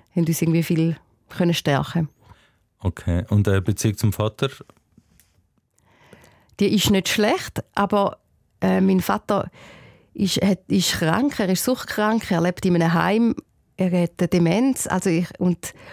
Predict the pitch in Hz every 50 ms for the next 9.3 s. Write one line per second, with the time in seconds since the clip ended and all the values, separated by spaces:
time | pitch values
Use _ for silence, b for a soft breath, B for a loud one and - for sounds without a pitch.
0 | B B B B - 185 175 - - 190 180 175 - 180 185 185 - - - 190
1 | - 196 - - 185 - 202 185 - - 170 185 196 208 214 196 190 190 185 -
2 | 185 185 - 190 185 185 190 190 190 180 185 170 - - - _ - 170 - -
3 | 185 175 _ - - - 185 165 180 202 240 - 247 247 254 254 - - - B
4 | B B B B B B B B B - 185 - - 175 - - 185 214 233 233
5 | 226 - - - - - - - _ _ _ _ _ _ _ _ _ _ - -
6 | 180 - - 220 233 226 233 - - - 226 214 202 202 214 208 226 220 214 -
7 | - - - 190 214 202 214 190 196 196 196 - - 202 180 180 185 185 180 180
8 | 170 - - 180 - 185 170 - 208 180 - - 175 - 180 185 190 - 190 185
9 | - - - 170 170